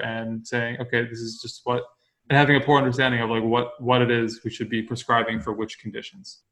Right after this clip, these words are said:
And also using, you know, like, antiquated or unproven methodologies, which I th-, so I think some, so,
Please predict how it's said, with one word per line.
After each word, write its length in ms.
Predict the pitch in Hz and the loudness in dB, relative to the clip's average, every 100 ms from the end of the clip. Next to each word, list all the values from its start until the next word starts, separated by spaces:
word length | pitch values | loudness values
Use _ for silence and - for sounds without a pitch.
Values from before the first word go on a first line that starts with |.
| _ 147 | _ 6
And 100 | 151 | 8
also 200 | 160 147 | 8 8
using, 440 | 143 131 131 127 | 8 6 2 0
you 80 | 127 | 0
know, 280 | 110 117 - - | -2 -4 -10 -10
like, 180 | 120 123 - | -10 -10 -6
antiquated 580 | 139 123 123 131 123 120 | 0 2 4 6 8 8
or 200 | 120 120 117 | 6 4 4
unproven 580 | 113 123 110 110 117 - | 2 0 0 -2 -6 -4
methodologies, 720 | 113 120 110 120 139 185 180 - - _ | -2 0 2 4 4 2 0 -6 -12 _
which 180 | 131 127 | 0 2
I 80 | 120 | 0
th-, 160 | - 120 | -4 -2
so 140 | 131 | 0
I 40 | |
think 160 | 123 120 | 2 0
some, 300 | 123 110 - _ - | -2 -4 -8 _ -12
so, 180 | - | -10